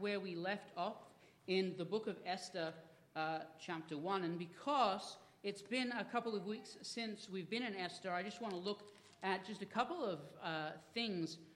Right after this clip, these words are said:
from the previous sermon so that everyone is on board. So what we looked at is the idea that Xerxes, uh, Xerxes rather, who is the king of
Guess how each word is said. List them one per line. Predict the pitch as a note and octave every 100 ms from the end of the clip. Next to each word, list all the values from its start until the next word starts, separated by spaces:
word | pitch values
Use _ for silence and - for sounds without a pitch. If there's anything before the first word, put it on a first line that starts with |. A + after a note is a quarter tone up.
| -
from | - - - G3+ A3 A3+ A3
the | F3
previous | F3+ - A3 A#3 A3+ A3+ G#3+ -
sermon | - A3 A3 F3 E3+
so | - C#4 C#4+
that | B3
everyone | A3 A3 G#3 G#3 G#3
is | F#3+ G3 F#3+ - - - -
on | D#3+ D#3 D3
board. | E3+ G3 E3 C#3+ - - - - -
So | - G3 F#3+ F#3+
what | A3 C4
we | C4
looked | A3 B3+ B3
at | G3 E3+ F3 - - - -
is | G3+ G#3 F3
the | G#3+
idea | A3+ F#3 G#3+ C#4 F#4
that | C4+ A#3
Xerxes, | - - G#3+ A3+ - - E3+ E3+ E3+ - - - -
uh, | F3 F3 E3 D#3+ E3
Xerxes | D3 G3+ A3+ G3+ E3+
rather, | E3 D#3+ D#3 D#3 - - -
who | G#3 G3+
is | F#3+ F#3 F3 E3+ - - -
the | D#3+ F3 E3+ F3+ -
king | - - C4+ B3 F#3+ F#3+
of | E3+